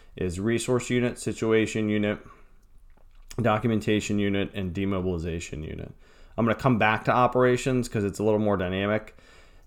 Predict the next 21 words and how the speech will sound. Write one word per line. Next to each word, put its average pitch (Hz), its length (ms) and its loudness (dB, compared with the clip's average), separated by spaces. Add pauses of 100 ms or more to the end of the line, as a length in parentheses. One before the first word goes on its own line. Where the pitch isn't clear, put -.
(100)
Um, 95 480 0
the 127 120 4
logistics 113 580 2
section, 165 560 0 (140)
that's 123 200 -4
kind 135 240 4
of 127 80 6
your 113 440 4 (180)
combination 120 800 0
of, 95 320 -4 (520)
geez, 98 360 0
U 123 180 6
P 117 220 2
S 120 540 4
and 95 420 -8
food 135 300 4
services 123 1300 2 (120)
and 98 640 -2 (220)
Home 135 280 4
Depot. 120 520 4
It's - 240 -2